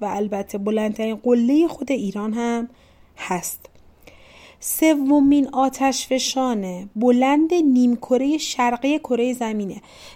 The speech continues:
یعنی اگر که کره زمین رو به یه، به دو تا نیمکره سمت راست و سمت چپ تبدیل بکنن، توی نیمکره سمت راستش، توی نصفه سمت راستش، اه،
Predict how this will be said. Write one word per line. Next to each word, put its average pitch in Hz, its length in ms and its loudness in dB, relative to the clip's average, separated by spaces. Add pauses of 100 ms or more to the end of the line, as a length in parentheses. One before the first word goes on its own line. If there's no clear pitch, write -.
یعنی 254 320 2
اگر 220 360 -2
که - 180 -16
کره 240 360 -2
زمین 247 380 -2
رو 277 240 0
به 254 160 -6
یه، 233 540 2
به 226 80 2
دو 240 160 2
تا 277 120 2
نیمکره 233 520 2
سمت 220 340 -2
راست 214 340 -2
و 196 40 -8
سمت 208 380 -6
چپ 294 300 -2
تبدیل 214 420 -6
بکنن، 220 460 -4
توی 277 240 -2
نیمکره 220 680 0
سمت 202 400 -8
راستش، 294 720 0 (480)
توی 269 200 0
نصفه 247 560 0
سمت 202 360 -6
راستش، 262 800 -4 (800)
اه، 208 400 -2